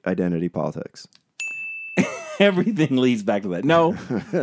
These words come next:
Speaker 1: Well,
Speaker 2: that has nothing to
Speaker 1: I
Speaker 2: do
Speaker 1: just
Speaker 2: with
Speaker 1: like to call it when I see
Speaker 2: No,
Speaker 1: it with you.
Speaker 2: I'm saying I don't like
Speaker 1: For,
Speaker 2: over-
Speaker 1: put that in my back, back pocket
Speaker 2: Yeah.
Speaker 1: for later, next time you're fighting with me
Speaker 2: I
Speaker 1: about
Speaker 2: don't,
Speaker 1: it.
Speaker 2: <laughs> I don't like overreaction.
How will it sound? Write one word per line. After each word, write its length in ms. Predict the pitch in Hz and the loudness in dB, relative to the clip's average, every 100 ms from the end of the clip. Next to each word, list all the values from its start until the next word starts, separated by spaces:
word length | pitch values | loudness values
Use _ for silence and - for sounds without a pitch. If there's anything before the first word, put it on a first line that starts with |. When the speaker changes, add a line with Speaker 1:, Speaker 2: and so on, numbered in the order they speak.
| 123 | -2
Speaker 1:
Well, 320 | 143 113 180 160 | 2 4 4 4
Speaker 2:
that 160 | 156 | 4
has 200 | 156 151 | 4 2
nothing 260 | 135 143 - | 2 2 2
to 40 | 135 | 2
Speaker 1:
I 40 | |
Speaker 2:
do 120 | 143 | 4
Speaker 1:
just 80 | 156 | 4
Speaker 2:
with 60 | 147 | 4
Speaker 1:
like 200 | 156 151 | 2 2
to 100 | 143 | 0
call 340 | 147 131 139 | 4 4 4
it 60 | 131 | 4
when 140 | 135 | 4
I 100 | 143 | 2
see 200 | 143 185 | 2 2
Speaker 2:
No, 140 | 190 156 | 6 6
Speaker 1:
it 20 | |
with 120 | 123 120 | 4 2
you. 180 | 98 | 2
Speaker 2:
I'm 120 | 127 165 | 4 4
saying 300 | 160 147 - | 4 4 4
I 120 | 139 | 2
don't 180 | 165 143 | 4 4
like 180 | 135 | 4
Speaker 1:
For, 100 | 127 | 4
Speaker 2:
over- 220 | 123 127 131 | 2 2 0
Speaker 1:
put 140 | 135 | 2
that 120 | 135 | 4
in 60 | 135 | 4
my 120 | 131 | 2
back, 340 | 117 127 123 - | 4 2 2 0
back 240 | 123 127 | 0 2
pocket 280 | 120 117 123 | 2 2 2
Speaker 2:
Yeah. 80 | 107 | 2
Speaker 1:
for 60 | |
later, 300 | 139 160 120 | 2 4 4
next 160 | 101 107 | 2 -2
time 140 | 123 120 | -2 -2
you're 80 | |
fighting 340 | 120 151 147 110 | 0 0 2 2
with 100 | 101 | 2
me 60 | |
Speaker 2:
I 100 | 117 135 | 2 4
Speaker 1:
about 320 | 143 127 127 | 4 4 2
Speaker 2:
don't, 140 | 196 | -2
Speaker 1:
it. 240 | - - - | -6 -10 -8
Speaker 2:
<laughs> 40 | |
I 140 | 117 127 | -2 0
don't 200 | 127 117 | 2 2
like 180 | 110 110 | 0 0
overreaction. 800 | 107 98 98 90 80 - 50 | -2 -2 -2 -2 -4 -8 -16